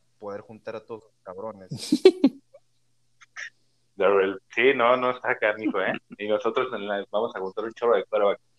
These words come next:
Speaker 3: primera,
Speaker 1: Sí, güey, o
Speaker 3: seguro.
Speaker 1: sea,
Speaker 2: Ándale.
Speaker 1: primero, primeros tres picks en el draft, puro quarterback.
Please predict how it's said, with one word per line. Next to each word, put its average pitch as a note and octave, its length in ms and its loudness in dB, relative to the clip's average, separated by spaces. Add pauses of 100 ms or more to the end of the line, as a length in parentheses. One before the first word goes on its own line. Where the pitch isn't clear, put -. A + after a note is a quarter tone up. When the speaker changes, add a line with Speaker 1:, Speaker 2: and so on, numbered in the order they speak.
Speaker 3:
primera, F#2 180 -6
Speaker 1:
Sí, - 60 -12
güey, A#2 160 -12
o - 20 -12
Speaker 3:
seguro. F#2+ 180 -12
Speaker 1:
sea, G2 540 -16
Speaker 2:
Ándale. A#2 360 2
Speaker 1:
primero, A#2+ 260 -10
primeros B2 260 -10
tres C3 180 -12
picks D3 220 -12
en C#3 60 -12
el B2+ 80 -12
draft, D3+ 340 -6
puro C#3 220 -8
quarterback. C#3 360 -8